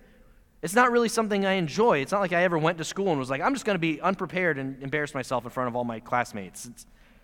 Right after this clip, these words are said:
we don't like that. Well, Jesus told everyone to be prepared for his coming. It's the most important thing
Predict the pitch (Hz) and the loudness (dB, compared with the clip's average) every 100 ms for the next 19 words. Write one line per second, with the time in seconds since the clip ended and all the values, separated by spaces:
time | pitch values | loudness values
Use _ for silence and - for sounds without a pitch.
0 | - - 247 254 226 - 123 87 - - | -20 4 6 8 8 6 -4 -6 -14 -20
1 | - - _ - - _ - _ - _ | -20 -20 _ -20 -20 _ -20 _ -20 _
2 | _ _ 156 151 262 269 - 233 190 - | _ _ -2 2 2 0 0 2 2 4
3 | 214 220 185 151 131 147 170 165 - - | 2 4 2 4 2 -2 -4 -4 -6 -2
4 | 208 226 151 117 - - - 160 185 185 | 4 6 6 2 -8 -20 -6 0 0 2
5 | 190 220 123 - - - - 185 208 196 | 4 4 0 -10 -20 -18 -2 0 4 4
6 | 180 233 240 196 185 - 226 247 175 208 | 6 6 4 0 -2 4 6 6 2 0
7 | 190 | 0